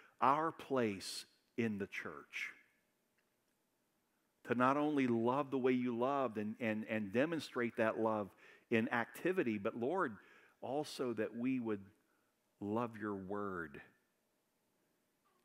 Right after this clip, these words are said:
and we would share your word with others. We would, we would begin to build discipling relationships. Some already do, are already, already doing that in such a beautiful way.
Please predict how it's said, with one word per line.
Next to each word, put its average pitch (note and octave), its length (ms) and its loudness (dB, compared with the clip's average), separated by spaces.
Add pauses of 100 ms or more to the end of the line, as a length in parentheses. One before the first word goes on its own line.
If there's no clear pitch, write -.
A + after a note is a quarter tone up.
and A#2 180 -2
we B2 120 2
would G#2+ 200 -2
share A#2 500 0
your G#2 240 -2
word F#2+ 580 -4
with F#2 100 -6 (100)
others. E2+ 400 -10 (1000)
We A2+ 160 -4
would, G2+ 160 -2 (260)
we A2+ 160 0
would G#2 180 0
begin G#2 380 0
to G2+ 60 -2
build G#2 420 0
discipling G2+ 720 -6
relationships. F2+ 920 -8 (640)
Some C#3+ 280 0
already A#2+ 320 2 (100)
do, B2 160 -4
are A2+ 220 2
already, A2+ 260 0
already A#2+ 340 2
doing A2+ 340 0
that G2 240 0
in G2+ 100 -6
such A2 240 -2
a F#2+ 60 -6
beautiful G2 500 -2
way. F#2+ 280 0